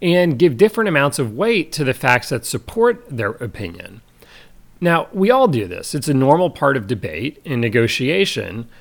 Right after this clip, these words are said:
to appeal to different sets of facts. So someone who supports accommodations, for example, will focus on the increased graduation rate or even the benefits to the economy overall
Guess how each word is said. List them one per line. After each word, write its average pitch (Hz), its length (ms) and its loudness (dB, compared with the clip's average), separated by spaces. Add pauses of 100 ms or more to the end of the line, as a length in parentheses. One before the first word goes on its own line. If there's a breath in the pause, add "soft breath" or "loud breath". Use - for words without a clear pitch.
(200 soft breath)
to 160 180 2
appeal 190 340 4
to 165 140 0
different 139 380 0
sets - 260 -4
of - 80 -12
facts. - 580 -8 (560 loud breath)
So 160 380 4
someone 202 380 0
who 165 100 2
supports - 560 0
accommodations, 117 840 -4
for 131 200 -2
example, 110 540 -4
will 135 120 0
focus 143 400 -2
on 123 140 -2
the 120 120 0
increased 160 500 -2
graduation 110 720 -2
rate 95 400 -10
or 135 140 0
even 139 240 0
the 117 60 0
benefits 143 600 0
to 147 40 -10
the 123 120 -2
economy 120 500 -2
overall 110 800 0